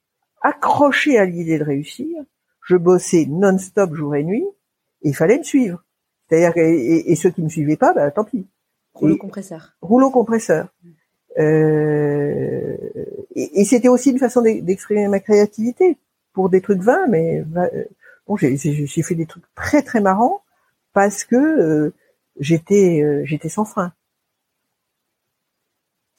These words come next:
Speaker 1: Voilà, donc mes rêves de petite fille, ils ont été quand même, euh, je dis, c'était des, c'est-, c'était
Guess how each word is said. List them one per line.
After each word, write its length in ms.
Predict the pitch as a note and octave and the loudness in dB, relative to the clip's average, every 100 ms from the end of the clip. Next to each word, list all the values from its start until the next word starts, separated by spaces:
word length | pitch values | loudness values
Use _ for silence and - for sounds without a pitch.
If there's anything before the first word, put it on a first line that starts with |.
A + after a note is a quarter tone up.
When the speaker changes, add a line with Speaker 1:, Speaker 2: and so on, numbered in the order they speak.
| _ _ _ - | _ _ _ -2
Speaker 1:
Voilà, 240 | F#3 G#3 | 2 2
donc 160 | F3+ F#3+ | 0 0
mes 100 | A3+ | 2
rêves 180 | B3+ A#3 | 4 2
de 100 | G#3 | 0
petite 200 | G#3 G3 | -2 -6
fille, 320 | - A3+ D#3+ | -4 -2 -2
ils 160 | D#3 E3 | -4 -2
ont 60 | |
été 200 | E3+ F#3+ | -2 -2
quand 140 | F#3 F#3+ | -2 0
même, 220 | G3+ F3 | 0 0
euh, 760 | D#3+ D#3 D#3 D3 C#3+ C#3 C#3 - _ _ | 0 2 0 0 0 -2 -4 -6 _ _
je 140 | - A3+ | -4 0
dis, 140 | B3 | 2
c'était 260 | - F#3 F#3+ | 2 0 2
des, 320 | F#3 F3+ D3+ | 4 4 2
c'est-, 300 | - G3 F#3+ | -2 -2 -2
c'était 340 | - F#3 F#3 | -4 -4 -6